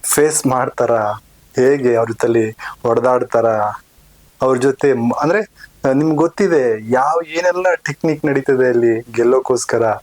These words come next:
ಎಂತೆಂಥ, ಆ, ತಂತ್ರಗಳೆಲ್ಲವೂ ನಡೀತದೆ Bigg Boss ಅಲ್ಲಿ ಗೆಲ್ಲೋಕ್ಕೋಸ್ಕರ ಅಂತ ನಿಮ್ಗೆಲ್ರಿಗೂ ಕೂಡ ಚೆನ್ನಾಗ್ ಗೊತ್ತಿದೆ. ಅವರ ಜೊತೆ ನಿಜವಾಗ್ಲೂ ಈ ಗೌತಮಿ ಹೊಡೆದಾಡಿ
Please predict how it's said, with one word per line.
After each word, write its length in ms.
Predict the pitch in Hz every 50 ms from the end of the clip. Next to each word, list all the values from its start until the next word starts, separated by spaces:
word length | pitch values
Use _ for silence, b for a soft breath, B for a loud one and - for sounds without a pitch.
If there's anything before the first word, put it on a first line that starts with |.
| B B B B B _ 131
ಎಂತೆಂಥ, 520 | 127 131 135 131 156 151 151 147 - 147
ಆ, 680 | 139 127 117 117 117 - - - - _ - 123 120 117 113 113 113 113 113 113 110 110 110 104 104 107 107
ತಂತ್ರಗಳೆಲ್ಲವೂ 880 | - _ - 156 156 170 - - 175 170 165 151 147 147 147 147 147
ನಡೀತದೆ 520 | 139 127 123 123 - 123 120 120 117 113 117
Bigg 80 | 113
Boss 200 | 113 120 131 123 -
ಅಲ್ಲಿ 140 | 131 120 117
ಗೆಲ್ಲೋಕ್ಕೋಸ್ಕರ 720 | 110 113 117 113 117 120 120 - 123 110 - - - 113
ಅಂತ 220 | 110 107 104 - 113
ನಿಮ್ಗೆಲ್ರಿಗೂ 480 | 107 107 107 104 110 110 110 113 113
ಕೂಡ 180 | 110 - - 110
ಚೆನ್ನಾಗ್ 360 | 107 98 - 117 107 110 107 101
ಗೊತ್ತಿದೆ. 420 | 104 - - 107 101 98 92 B B B B B B B - _ _ _ -
ಅವರ 360 | 156 117 123 139 156 165 170
ಜೊತೆ 680 | 156 139 135 135 - - 135 135 147 151 156 - - _ _ _ _ _ _ _ -
ನಿಜವಾಗ್ಲೂ 640 | 123 113 120 135 147 143 143 143 143 143 147 151 - _ _ _ _ _ _
ಈ 180 | 127 139 180 196
ಗೌತಮಿ 480 | 156 135 131 135 139 - 151 143 135 117
ಹೊಡೆದಾಡಿ 720 | 110 113 - 117 120 - 135 127 127 117 113 110 117